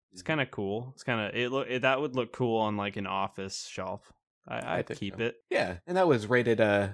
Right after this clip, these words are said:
Speaker 2: number seven, I believe, on the list. So it was a pink ghost face doll. Number three.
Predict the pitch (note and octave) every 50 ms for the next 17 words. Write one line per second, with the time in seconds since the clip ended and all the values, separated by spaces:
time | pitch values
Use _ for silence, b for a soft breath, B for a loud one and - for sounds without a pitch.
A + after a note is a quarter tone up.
0 | - _ _ _ - A2+ A#2+ A#2 A2 G#2+ G2 - - - - D3 A2+ G#2 G2+ F#2
1 | F#2 F2+ G2 F#2+ F#2 G2 G2 F#2+ F#2 F#2+ F#2+ F#2 - - A2+ G2+ G2+ G#2+ A2+ A2
2 | G#2+ G#2 G#2 - - - G#3 G3 - - _ _ - B2+ C3 C3 - - - A#2
3 | A#2+ B2 - - _ _ - G2 F#2+ F2+ D#2+ D#2 D#2+ _ _ - _ _ _ _
4 | _ - A2 A2+ A2 A#2+ A2+ - D3+ E3 C3+ F#2 E2